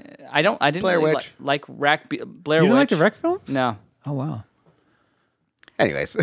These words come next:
Speaker 1: Or the, or
Speaker 2: <laughs>
Speaker 1: the, I, I would be tough for me. I,
Speaker 3: Oh,
Speaker 1: like, I've
Speaker 3: okay.
Speaker 1: really, it's, it's been, uh, few and far between.
Speaker 2: Mm.
Speaker 1: I really like this. I do f-, I'm finding the end, it maybe, like, drags a little bit, like, it, it's a
Speaker 2: Mm.
Speaker 1: little bit long, and I,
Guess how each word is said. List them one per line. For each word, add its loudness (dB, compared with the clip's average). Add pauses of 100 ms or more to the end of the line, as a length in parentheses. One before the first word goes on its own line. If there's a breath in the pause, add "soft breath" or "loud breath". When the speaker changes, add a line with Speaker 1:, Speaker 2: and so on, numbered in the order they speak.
Speaker 1:
Or 2
the, 2
or 2
Speaker 2:
<laughs> -
Speaker 1:
the, 2
I, 4
I 2
would 0
be -2
tough 0
for -2
me. -6
I, 2
Speaker 3:
Oh, 0
Speaker 1:
like, 2
I've 2
Speaker 3:
okay. -2
Speaker 1:
really, 4 (640 soft breath)
it's, 0 (420)
it's -2
been, 0
uh, 4
few 2
and 2
far 2
between. -4
Speaker 2:
Mm. -12
Speaker 1:
I 4
really 4
like 2
this. 0 (260 loud breath)
I 2
do 2
f-, -4
I'm 2
finding 2
the -2
end, 4
it -2
maybe, 2
like, 2 (1120)
drags 2
a 2
little 4
bit, 2
like, 2
it, -4
it's -8
a -4
Speaker 2:
Mm. 0
Speaker 1:
little 4
bit 2
long, 4 (400 soft breath)
and 2
I, 2